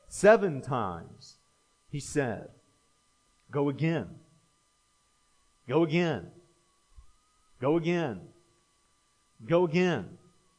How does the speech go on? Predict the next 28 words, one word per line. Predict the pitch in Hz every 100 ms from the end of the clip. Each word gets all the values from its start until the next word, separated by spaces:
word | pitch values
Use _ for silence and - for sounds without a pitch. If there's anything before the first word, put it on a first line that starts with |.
| _ _ _ _ -
Check | 170 170
again. | 175 151 180 147 - - - _ _ _ _ _ _
Look | 113 165 170
out | 180 175
to |
the | 175
sea | 175 - 190
again. | 180 170 190 151 - - - _ _ _ _ _ -
Look | 151 185
to | 175
see | - 196
if | 185
the | 147
rain | 175 185
cloud | 180 180 175
has | 170
come | - 175 175
yet. | 170 - 113
Go | 151
again. | 180 156 196 156 95 - - 123
Go | 139 175
again." | 185 190 202 139 - - _ _ _ _ _ _ _ _ _ _ _
And | 135
we | 185
don't | 214 160
know | 165 185 180 -
exactly | 143 120 156 170 165
how | 135 156 160 156